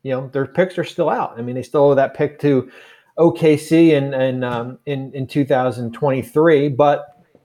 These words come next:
you add another year, which is, you know, the, the, the seven-year rule, which goes out to two thousand twenty-eight, now makes it a little bit better. So for me, they're just intriguing just because they have so many different options they can kind of go.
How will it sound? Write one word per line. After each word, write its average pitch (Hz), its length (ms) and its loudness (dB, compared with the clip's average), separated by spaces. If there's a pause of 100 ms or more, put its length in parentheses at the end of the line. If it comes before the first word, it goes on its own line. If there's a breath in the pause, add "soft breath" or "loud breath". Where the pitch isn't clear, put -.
(180)
you 131 180 -6
add 151 240 2
another 160 280 2
year, 135 400 2
which 127 280 -4
is, 123 160 -8
you 131 80 -8
know, 117 320 -6
the, 123 120 -10
the, 113 180 -16
the 113 240 -14
seven-year 151 580 4
rule, 131 460 4
which 120 200 -6
goes 127 180 -2
out 117 180 -2
to - 80 -18
two 123 200 -14
thousand 117 260 -4
twenty-eight, 123 440 -2
now 120 160 -2
makes 117 220 -4
it 117 40 -10
a 113 40 -6
little 110 200 -2
bit 104 160 -4
better. 135 280 2
So 110 340 -2 (640 loud breath)
for 160 120 2
me, 185 180 6
they're 185 180 6
just 151 200 0
intriguing 143 580 0
just 143 160 -2
because 127 180 -4
they 127 100 4
have 120 140 2
so 160 140 -4
many 143 160 0
different 120 260 -6
options 120 400 -4
they 113 120 -4
can 104 200 -18
kind 110 200 -14
of 95 120 -20
go. 123 360 -10